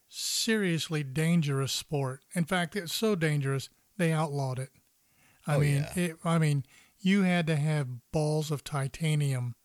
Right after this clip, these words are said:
Speaker 1: and holy crap. I mean, it's just very interesting to learn about that.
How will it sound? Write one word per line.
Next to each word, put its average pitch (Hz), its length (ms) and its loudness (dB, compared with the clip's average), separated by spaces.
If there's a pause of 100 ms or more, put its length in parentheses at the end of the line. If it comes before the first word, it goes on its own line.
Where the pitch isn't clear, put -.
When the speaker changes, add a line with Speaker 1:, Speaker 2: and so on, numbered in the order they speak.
(140)
Speaker 1:
and 139 600 -2 (200)
holy 185 420 -2
crap. 147 500 -2 (500)
I 165 60 0
mean, 151 140 2
it's 143 120 -4
just 156 180 0
very 175 420 0
interesting 151 460 -2
to 131 60 -4
learn 139 260 -2
about 127 320 -8
that. 135 240 -8